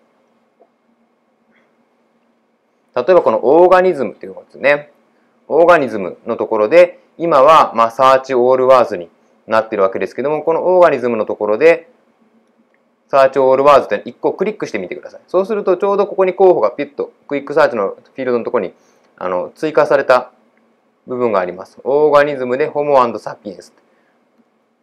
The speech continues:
こういうふうに、あの、フィールド名を頭につけて、コロンの後ろに、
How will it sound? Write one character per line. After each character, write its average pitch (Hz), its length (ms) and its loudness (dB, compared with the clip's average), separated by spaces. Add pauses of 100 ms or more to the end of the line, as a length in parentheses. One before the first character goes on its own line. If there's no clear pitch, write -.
(600)
こ 165 100 -2
う 175 40 2
い 185 40 2
う - 20 -4
ふ 180 40 -10
う 196 80 -4
に、 160 360 -6 (220)
あ 117 140 0
の、 107 380 0
フ 180 80 -6
ィ 208 100 -4
ー 220 40 -2
ル 220 80 -6
ド 220 140 2
名 139 240 2
を 170 340 2 (300)
頭 147 420 0
に 113 120 -4
つ - 100 -20
け 123 120 -4
て、 120 140 -4
コ - 220 -2
ロ 180 140 6
ン 151 80 -4
の 120 80 0
後 127 280 -2
ろ 135 40 0
に、 180 280 -4